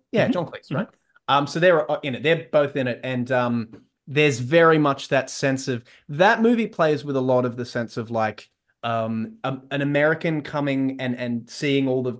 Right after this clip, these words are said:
Speaker 1: the foibles of the British and being very, like,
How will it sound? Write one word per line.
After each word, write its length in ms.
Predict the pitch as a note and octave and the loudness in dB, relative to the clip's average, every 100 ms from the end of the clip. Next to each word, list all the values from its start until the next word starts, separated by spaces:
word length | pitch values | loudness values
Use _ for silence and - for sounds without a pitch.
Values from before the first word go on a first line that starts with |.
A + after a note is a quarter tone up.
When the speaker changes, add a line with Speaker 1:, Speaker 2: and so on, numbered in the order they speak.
| - | -8
Speaker 1:
the 320 | C#3 B2 A2+ - _ - - | -4 -4 -6 -16 _ -20 -8
foibles 460 | D3 C#3+ D3 C#3+ C3+ | -2 0 0 -2 -4
of 140 | B2+ | -6
the 60 | B2 | -8
British 460 | A2 A#2+ D3+ F#3+ C#3 | -8 -4 -4 -6 -6
and 140 | B2 | -4
being 260 | B2 B2 A2+ | -2 -2 -2
very, 360 | A#2+ A#2+ A2+ | -4 -4 -6
like, 340 | A2+ G#2+ G2+ | -8 -10 -12